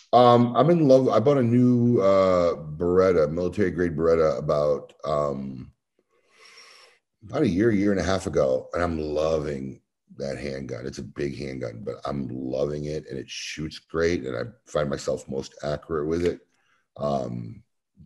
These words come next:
that's, like, my new favorite piece. I mean, it's fun to shoot an M four, you know, uh, or an A K, but I just really enjoy the feel and using that piece when we go to the range. That's, like, my favorite piece to use.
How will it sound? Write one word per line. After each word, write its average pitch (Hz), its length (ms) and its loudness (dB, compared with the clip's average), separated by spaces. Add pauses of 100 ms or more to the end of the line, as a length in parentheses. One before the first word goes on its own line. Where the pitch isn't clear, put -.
(100)
that's, 87 200 -4
like, 80 200 -4
my 71 120 -4
new 69 160 -4
favorite 65 360 -10
piece. 60 260 -12 (1400)
I - 60 2
mean, 165 120 6
it's - 180 4
fun 98 360 6
to 92 100 4
shoot 90 280 -2
an 85 120 -8
M 87 160 -2
four, 85 720 6
you 82 140 -2
know, 80 640 2
uh, 80 40 -6
or 78 100 -2
an 78 60 -4
A 80 120 -6
K, 80 260 -4
but 65 300 -4 (480)
I 90 100 2
just 90 260 -4
really 87 380 0
enjoy 78 380 0
the 69 100 -6
feel 76 320 -2
and 69 120 -4
using 67 260 -8
that 62 180 -8
piece 67 260 -12
when 64 120 -10
we 60 60 -10
go 60 100 -8
to 60 60 -8
the 62 180 -10
range. - 240 -8
That's, 71 140 -12
like, 78 120 -2
my 65 80 -6
favorite 65 280 -10
piece - 180 -4
to - 140 -14
use. - 280 -18